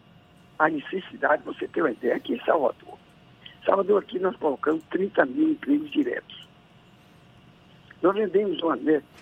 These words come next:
né, aqui em torno de seiscentos milhões por mês. Nós já estamos com setenta e cinco dias a-, fechados, mais ou menos, né? É um bilhão e meio de perda de venda.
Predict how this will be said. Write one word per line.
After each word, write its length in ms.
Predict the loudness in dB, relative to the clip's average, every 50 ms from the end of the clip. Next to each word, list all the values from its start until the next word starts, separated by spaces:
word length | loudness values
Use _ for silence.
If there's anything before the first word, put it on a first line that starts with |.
| -12 -4
né, 160 | 0 0 2
aqui 200 | 2 0 -2 -2
em 100 | -6 -6 -8 -12 -6
torno 180 | -2 -2 -2 -2
de 100 | -4 -6
seiscentos 500 | -2 -2 -2 -2 -4 -6 -6 -6 -8 -12 -14 -10
milhões 380 | -6 -2 2 2 2 2 0 -2
por 100 | -2 0
mês. 220 | 0 0 0 -4 -10 -16 -16 -20 -20 -20 _ -20 -20 -20 -16 -10 -2 2
Nós 140 | 2 2
já 80 | 2 2
estamos 240 | 0 -2 -6 -6 -8
com 100 | -10 -6
setenta 480 | -2 -2 -2 0 -2 -4 -4 0 0
e 100 | -2 -2 -4 -6 -4
cinco 440 | -2 -2 -2 -2 -2 -6 -6 -8 -8 -10 -18 -20 -20 -20 -20 -20 -20 _ -20 -20 -20 -12 -4
dias 300 | 0 0 0 2 0 0
a-, 100 | -2 -2 -4 -8 -10 -6
fechados, 560 | -4 -2 -2 -2 0 2 2 2 2 0 0
mais 200 | -2 -2 -2 -2
ou 60 | -4
menos, 260 | -6 -8 -6 -8 -8 -4
né? 100 | 0 2 2 2 0 -2 -14 -20 -20 -20 -20 -20 -20 -12 -6
É 80 | -4 -4
um 80 | -4
bilhão 480 | -4 0 0 0 2 2 0 -2 -2 -4
e 40 | -6
meio 340 | -4 -4 -2 -2 -2 -4 -8 -10 -18 -20 _ -12
de 80 | -12
perda 380 | -6 -2 0 0 2 0 -2 -6
de 100 | -8 -10
venda. 400 | -10 -10 -10 -10 -10 -12 -16 -16